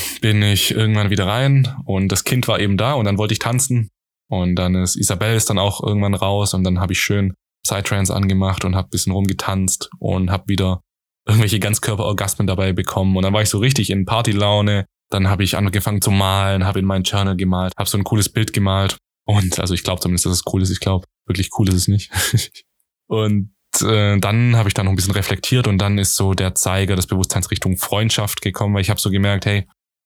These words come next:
diese Trips, die ich hier mache, jetzt mit meiner Freundin, das ist natürlich wunderschön, aber ich vermiss wirklich die Erfahrung mit meinen Freunden, die ja alle in Deutschland sind. Und in Thailand ist halt einfach niemand mehr. Jeder ist abgehauen.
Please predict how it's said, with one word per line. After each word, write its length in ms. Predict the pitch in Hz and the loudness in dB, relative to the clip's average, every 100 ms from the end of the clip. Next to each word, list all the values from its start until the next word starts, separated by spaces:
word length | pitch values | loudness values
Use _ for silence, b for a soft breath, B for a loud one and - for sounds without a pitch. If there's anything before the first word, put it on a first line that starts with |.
| _ - | _ 0
diese 200 | 104 107 | 2 2
Trips, 460 | 135 131 - - B B B B B B B - | 2 0 0 0 B B B B B B B -4
die 120 | 95 | 0
ich 80 | 90 | 2
hier 100 | 92 | 2
mache, 480 | 90 92 82 80 82 - - | 2 0 -2 -4 -6 -10 -4
jetzt 340 | 98 - - | -2 0 0
mit 120 | 95 | 0
meiner 200 | 90 90 | 2 2
Freundin, 680 | 87 - 95 90 87 85 85 _ _ _ | 0 0 2 4 2 0 -6 _ _ _
das 140 | - 92 | -2 0
ist 20 | |
natürlich 320 | 104 107 95 | 0 0 2
wunderschön, 600 | 110 104 - 104 98 87 | 2 2 2 2 2 2
aber 220 | 92 92 | 0 0
ich 80 | 95 | 0
vermiss 380 | 101 98 95 - | 0 0 0 0
wirklich 540 | 104 98 98 90 - - _ _ _ - | 0 2 0 0 -4 -12 _ _ _ 0
die 100 | 110 | 0
Erfahrung 380 | 98 101 98 95 | 2 2 2 2
mit 120 | 90 | 2
meinen 380 | 92 92 90 85 | 2 4 2 0
Freunden, 680 | - 95 98 95 85 82 | -2 -2 0 0 0 0
die 320 | 82 87 85 85 | 2 2 2 2
ja 180 | 87 | 2
alle 160 | 90 95 | 2 2
in 80 | 95 | 2
Deutschland 500 | 101 117 - 80 80 | 2 0 0 0 0
sind. 360 | 85 90 110 - _ _ | 0 0 -2 -6 _ _
Und 420 | - 87 85 82 | -2 0 2 2
in 120 | 85 85 | 2 0
Thailand 280 | 95 92 | 0 0
ist 120 | 113 - | 0 0
halt 100 | - | -2
einfach 180 | 82 | -2
niemand 240 | 85 85 82 | 0 2 2
mehr. 120 | 95 | 2
Jeder 240 | 92 98 | 2 2
ist 140 | 90 - | 0 -2
abgehauen. 520 | 117 - 85 87 | -4 -2 0 2